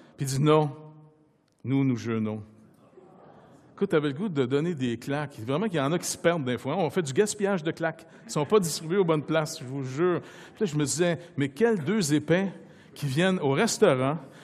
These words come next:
manger avec nous autres parce que la femme nous a mis, puis non, ils vont dire en pleine face, je, je, je jeûne. » Puis là, t'aurais pu dire, «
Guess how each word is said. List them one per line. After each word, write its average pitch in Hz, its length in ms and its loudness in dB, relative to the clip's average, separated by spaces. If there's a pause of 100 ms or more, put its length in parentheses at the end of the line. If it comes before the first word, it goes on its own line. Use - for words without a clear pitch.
(140)
manger 190 380 4
avec 226 160 4
nous 151 180 2
autres 180 220 2
parce 143 180 0
que 160 60 0
la 143 100 4
femme 226 220 2
nous 165 180 4
a 151 80 4
mis, 233 100 2
puis 240 140 -4
non, 208 200 4
ils 196 100 2
vont 175 160 4
dire 185 160 2
en 202 80 4
pleine 185 160 0
face, 190 240 2
je, 165 100 0
je, 147 220 -2
je 160 240 4
jeûne. » 156 560 2 (1300)
Puis 196 100 2
là, 196 60 4
t'aurais 180 180 6
pu 175 100 0
dire, « 190 220 4